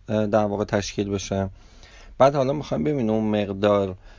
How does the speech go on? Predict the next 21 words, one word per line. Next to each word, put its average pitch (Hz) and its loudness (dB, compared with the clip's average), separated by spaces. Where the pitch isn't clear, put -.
هاش - 2
دویی 139 0
که 143 0
ما 110 2
مصرف 92 2
کردیم 90 0
تا 90 2
بیست 87 -6
و 95 2
یک 90 -2
و 90 0
نیم 117 0
گرم 95 2
سی 90 -4
دو 85 2
هاش 82 -2
پنج 87 0
سی 90 -4
ال 87 0
تولید 90 -4
بشه، 117 -2